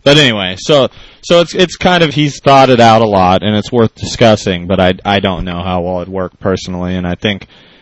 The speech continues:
I think Big Head Joe's right. I think it sa-, it, saying it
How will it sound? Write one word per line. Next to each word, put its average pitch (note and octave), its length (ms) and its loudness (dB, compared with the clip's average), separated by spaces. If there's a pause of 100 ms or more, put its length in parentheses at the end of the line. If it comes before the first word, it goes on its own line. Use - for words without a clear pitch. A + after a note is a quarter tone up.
(200)
I G#2 80 0
think G#2 180 -2
Big G2 180 0
Head G2 160 2
Joe's F2+ 360 -2
right. F#2 260 2
I E2+ 80 0
think B2 220 -2
it - 140 -4
sa-, G#2 320 0 (280)
it, A2 220 -4 (960)
saying C#3+ 480 2
it G#2 280 0